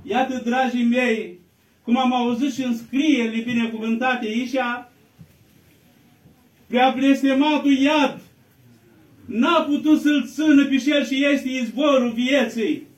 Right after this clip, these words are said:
Căci atunci când a vrut să muște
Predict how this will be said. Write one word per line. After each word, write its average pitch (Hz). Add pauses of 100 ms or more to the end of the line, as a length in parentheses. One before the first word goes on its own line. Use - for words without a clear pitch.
(2250)
Căci 226
atunci 262
când 262
a 254
vrut 294
să 277
muște 247